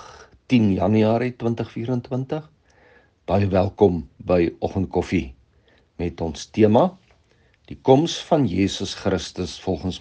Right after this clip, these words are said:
Matteus twee. Vanoggend luister ons na verse drie tot agt. Toe koning Herodes hiervan hoor, was hy en die hele Jerusalem saam met hom hewig ontsteld.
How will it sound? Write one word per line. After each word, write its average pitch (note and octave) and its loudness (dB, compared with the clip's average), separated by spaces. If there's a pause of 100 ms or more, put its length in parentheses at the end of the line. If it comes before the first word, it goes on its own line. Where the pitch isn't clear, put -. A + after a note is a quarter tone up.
Matteus E2+ -6 (160)
twee. F2 -6 (1040)
Vanoggend B2+ 4
luister A#2+ 6
ons A#2 4
na F#2+ 0
verse F#2+ -2
drie B2 0 (720)
tot G#2+ 0
agt. - -4 (1900)
Toe - 0
koning D#3+ 6
Herodes A#2 4
hiervan G2 0
hoor, F#2+ -2 (720)
was F2 -4
hy C3 6
en A2+ 4
die F#2+ 4
hele C3+ 6
Jerusalem A2 2
saam C3 2
met - -12
hom F#2+ -2 (420)
hewig A#2+ 4
ontsteld. G2 -6